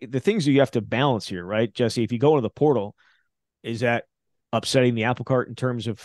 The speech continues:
one of those three true freshmen? If you go, you know, if you add somebody in and, and they're like, "What the hell? I have no shot to, to start this year. You're not even giving me an opportunity. You're adding this,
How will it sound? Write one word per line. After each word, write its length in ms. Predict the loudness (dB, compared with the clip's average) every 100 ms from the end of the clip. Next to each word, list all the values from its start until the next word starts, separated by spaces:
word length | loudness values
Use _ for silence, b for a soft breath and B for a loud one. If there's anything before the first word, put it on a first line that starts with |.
| -10
one 100 | -4
of 80 | 0
those 140 | 0
three 180 | 0 -4
true 160 | -4 -6
freshmen? 440 | -2 -2 -2 -8 -10 _ _ _ _ _
If 160 | -8 -4
you 80 | 0
go, 220 | 2 2
you 220 | 0 -4
know, 120 | -2
if 100 | -2
you 60 | -2
add 240 | -2 -2
somebody 400 | 0 0 0 0
in 140 | -2 -4
and, 320 | -6 -8 -10
and 180 | -8 -2
they're 140 | 0
like, 300 | 2 0 -2 _
"What 240 | -8 -6
the 60 | -2
hell? 380 | 0 -2 -4 _ _ _
I 120 | -4
have 140 | -2 -2
no 100 | -4
shot 300 | -2 -2 -2 -4
to, 360 | -2 -2 -4 -8 -10
to 80 | -6
start 280 | 0 0
this 160 | 0 0
year. 240 | 0 -2 -4
You're 120 | -2
not 140 | 0
even 140 | 0 -2
giving 220 | -2 0
me 100 | 0
an 60 | -2
opportunity. 420 | -4 -4 -6 -4
You're 100 | 0
adding 260 | 0 0
this, 200 | -2 -6